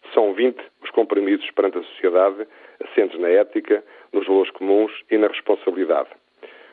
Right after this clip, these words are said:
Os países de língua oficial portuguesa e castelhana têm uma população superior a seiscentos e trinta milhões de pessoas, uma história, uma língua e valores culturais com raízes comuns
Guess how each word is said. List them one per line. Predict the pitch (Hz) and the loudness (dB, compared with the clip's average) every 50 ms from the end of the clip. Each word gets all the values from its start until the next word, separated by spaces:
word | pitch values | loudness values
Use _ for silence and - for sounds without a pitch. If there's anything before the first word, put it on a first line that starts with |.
| _ _ - | _ _ -10
Os | - - | -10 -2
países | - 156 151 123 117 | 0 0 0 2 2
de | 123 | 2
língua | 131 123 117 117 | 2 4 2 2
oficial | - - - 107 101 95 | 0 0 2 2 2 2
portuguesa | - - - 117 117 95 101 | 0 -2 0 0 0 0 -2
e | |
castelhana | - 107 104 - - 107 104 104 101 104 104 110 120 - - | -2 -4 -4 -2 0 2 2 2 2 2 0 -2 -2 -2 0
têm | 104 104 | 2 2
uma | 101 98 101 95 | 4 2 2 2
população | - 131 - - 110 104 - - 101 92 | 2 2 2 2 2 2 2 0 0 0
superior | - - 110 - 104 101 104 104 101 101 | 0 -2 -2 0 2 4 4 6 6 4
a | 98 - - | 2 2 2
seiscentos | - 104 95 - - 110 107 107 104 - - - | 0 0 0 0 0 0 2 0 0 -6 -8 -4
e | 117 107 | -4 -2
trinta | 104 104 107 107 101 - 101 | 0 2 2 2 2 2 0
milhões | 98 95 92 101 95 - | 0 2 2 0 0 0
de | - | -4
pessoas, | - - - - 98 98 101 104 110 - - - _ - - - _ - | -12 -6 0 2 4 4 4 4 2 -2 -6 -14 _ -20 -20 -20 _ -4
uma | 101 104 90 | -2 -2 -2
história, | - - - 107 104 104 110 110 110 107 - - | 0 0 2 2 2 2 2 2 0 0 -2 -4
uma | 107 104 95 92 | -4 0 0 2
língua | 92 107 107 110 107 110 110 110 110 _ _ - - _ - | 2 2 0 2 2 2 2 2 0 _ _ -20 -20 _ -6
e | 104 | -2
valores | 101 98 110 110 104 - | 0 2 2 2 2 0
culturais | - - 131 127 - 113 107 101 101 101 98 95 - | -2 -2 -2 0 2 2 4 4 4 4 2 0 -2
com | - 104 101 | -2 -2 0
raízes | 85 98 107 98 - - | 2 2 0 0 0 -4
comuns | - - 95 101 104 107 110 | -10 -4 0 2 2 2 0